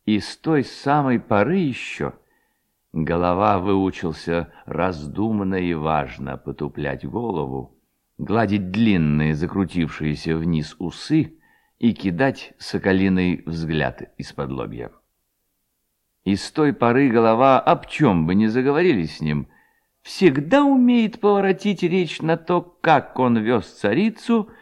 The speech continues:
и сидел на козлах царской кареты. Голова любит иногда прикинуться глухим,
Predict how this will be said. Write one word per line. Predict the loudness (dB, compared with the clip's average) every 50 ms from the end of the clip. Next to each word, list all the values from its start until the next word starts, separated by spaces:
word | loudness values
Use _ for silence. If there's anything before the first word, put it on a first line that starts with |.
| -20 -6 0
и | 0 2
сидел | 2 2 0 0 0 2 2 4 4 2 2 0
на | 0 2 2 2
козлах | 2 2 2 2 2 2 2 0 -2 -2
царской | -4 -4 -2 0 0 -2 -4 -6 -6 -6
кареты. | -4 -4 -4 -6 -6 -8 -12 -14 -16 -16 -16 -18 _ _ _ _ _ _ _ _ _ _ _ _ _ _ _ _ _ _ _ _ _
Голова | -2 0 2 4 4 4 4 2 2
любит | 2 2 0 0 -2 -2 0
иногда | 0 0 0 0 0 0 0 -2 -2
прикинуться | 0 -2 -2 -2 -2 -2 0 0 0 0 -2 -4 -2 0 0
глухим, | 0 2 0 0 0 0 -2 -4 -2 2 4 4 4 4 2 0 -4 -10